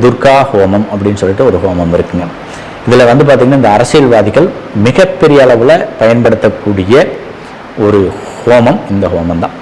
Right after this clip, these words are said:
இந்த ஹோமத்தை பயன்படுத்துபவர்களுக்கு வந்து பாத்தீங்கன்னா, எதிரிகளை வென்று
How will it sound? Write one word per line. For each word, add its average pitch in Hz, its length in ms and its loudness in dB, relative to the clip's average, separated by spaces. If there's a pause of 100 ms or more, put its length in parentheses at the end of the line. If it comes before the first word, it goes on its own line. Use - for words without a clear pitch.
இந்த 110 140 0
ஹோமத்தை 156 420 2
பயன்படுத்துபவர்களுக்கு 104 840 0
வந்து 98 180 -2
பாத்தீங்கன்னா, 98 440 0 (560)
எதிரிகளை 151 540 4
வென்று 110 440 2